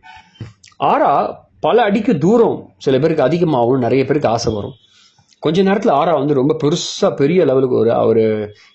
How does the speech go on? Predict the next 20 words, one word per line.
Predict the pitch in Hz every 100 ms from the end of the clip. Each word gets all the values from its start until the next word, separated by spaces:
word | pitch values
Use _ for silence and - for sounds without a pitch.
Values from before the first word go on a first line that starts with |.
| -
இருபது, | 131 165 160
முப்பது, | 139 127 135
நாற்பது | 123 131 135 123
அடி | 135 147
தூரம், | 127 127 123 127
அந்த | - 117 120
மாதிரி | 127 131
ஐம்பது | 120 131 127
அடி | 123 127
தூரம், | 127 123 120
அந்த | - 120
மாதிரி | 143 131
தூரத்துக்கு | 170 226 - 135 117 135
போகணும்னு | 131 143
நிறைய | 117 120
பேருக்கு | 127 131 131 143 113 117 - _ _ _
ஆசைகளும் | - 117 120 117 127 180
சரி, | 175 170
விருப்பமும் | 131 123 131 127 143
இருக்கும். | 120 - -